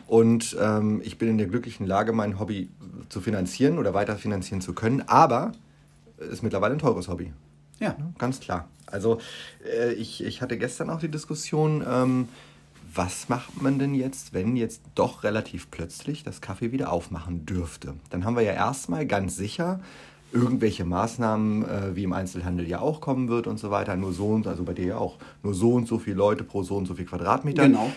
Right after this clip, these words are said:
Speaker 1: Wenn ich mich jetzt an den, äh, Maßnahmen, die für die Friseurbetriebe jetzt gerade, ähm, ähm, veröffentlicht wurden, halte,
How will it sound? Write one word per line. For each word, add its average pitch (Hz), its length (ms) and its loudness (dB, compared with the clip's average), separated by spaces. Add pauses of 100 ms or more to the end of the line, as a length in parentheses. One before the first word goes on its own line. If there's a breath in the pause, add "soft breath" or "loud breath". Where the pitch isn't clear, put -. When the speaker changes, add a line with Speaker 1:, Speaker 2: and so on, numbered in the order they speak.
Speaker 1:
Wenn 117 120 6
ich 113 100 2
mich 117 140 0
jetzt 113 140 -2
an 98 200 -4
den, 95 300 -2
äh, 90 300 -2
Maßnahmen, 98 840 0
die 95 80 -4
für - 120 -8
die 87 60 -4
Friseurbetriebe 117 920 4
jetzt 165 240 -6
gerade, 147 480 2 (160)
ähm, 135 460 2
ähm, 127 280 -2
veröffentlicht - 580 -4
wurden, 120 260 4 (600)
halte, 120 380 4